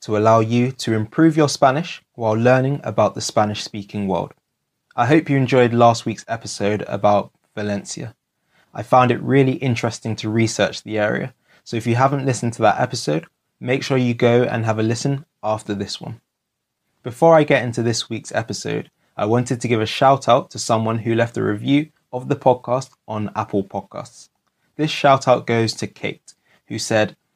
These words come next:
"Discovered this in my podcast search and listened for the first time this morning. Really enjoyed it. I like the content. Interesting stories,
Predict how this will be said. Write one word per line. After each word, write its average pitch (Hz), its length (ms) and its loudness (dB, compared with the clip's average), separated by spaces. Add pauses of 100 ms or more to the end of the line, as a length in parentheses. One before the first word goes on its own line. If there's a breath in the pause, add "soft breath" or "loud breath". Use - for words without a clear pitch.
(280)
"Discovered 147 520 2
this 131 300 0
in 127 160 -4
my 113 180 2
podcast 131 480 0
search - 520 -2
and 110 160 -4
listened 120 320 -4
for 117 60 -8
the 107 80 -4
first 120 360 0
time 107 220 0
this 101 180 -8
morning. 101 320 -10 (420)
Really 131 360 2
enjoyed 110 400 -2
it. - 160 -16 (320)
I 110 140 -4
like 120 240 2
the - 80 -8
content. 98 480 -8 (580)
Interesting 143 540 0
stories, 139 580 -2